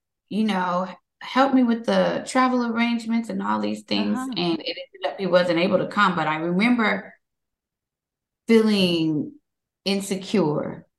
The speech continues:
Speaker 1: after he said, "Yeah, I wanna, wanna come." I was like, you know, I started to have second, I, uh, what is the word? Second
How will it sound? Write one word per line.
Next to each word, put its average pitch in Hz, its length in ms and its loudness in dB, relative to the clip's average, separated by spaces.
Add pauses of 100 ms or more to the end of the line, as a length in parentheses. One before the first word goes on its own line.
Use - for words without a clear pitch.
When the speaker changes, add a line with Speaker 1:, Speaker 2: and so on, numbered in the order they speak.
(180)
Speaker 1:
after 180 280 0
he 185 120 4
said, 160 280 0
"Yeah, 160 200 4
I 156 60 2
wanna, 147 320 0 (140)
wanna 143 220 -4
come." 139 380 -6
I 151 120 0
was 151 120 -2
like, 135 220 -6 (440)
you 175 180 -4
know, 135 300 -4
I 160 120 -2
started 156 360 -6
to 156 60 -8
have 151 140 -4
second, - 580 -8 (760)
I, - 160 -6 (220)
uh, 139 440 0 (480)
what 214 160 2
is 247 120 0
the 247 60 -2
word? 233 200 0
Second 208 220 -2